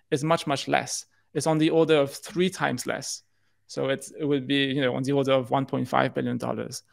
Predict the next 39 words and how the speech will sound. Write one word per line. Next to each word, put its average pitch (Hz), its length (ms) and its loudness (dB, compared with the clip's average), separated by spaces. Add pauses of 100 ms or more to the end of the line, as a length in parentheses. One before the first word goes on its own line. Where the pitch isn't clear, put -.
something 131 360 -8
like 120 160 -6
that. 127 260 -6 (880)
And, 147 400 6 (120)
um, 135 340 0 (1120)
you 151 80 0
know, 131 60 0
we 131 160 2
can 147 180 6
go 165 200 12
through 151 320 6
one 147 200 8
by 139 160 8
one 143 320 6
the, 131 400 0
the, 139 160 -6
the, 135 260 -4
the, 151 120 2
the 147 180 2
reasoning, 147 520 4
but 139 100 4
it 139 140 0
turns 175 300 4
out 160 220 4
that, 135 220 0 (600)
you 143 120 -6
know, 131 80 -2
as 139 160 0
I 135 80 0
mentioned, 147 420 0
there's, 131 240 -2
like, 143 160 -4
there's 139 140 -4
certain 170 400 4
strategies 139 640 0
that 135 120 0
are 131 100 4
available, 135 800 2 (420)
uh, 131 220 -4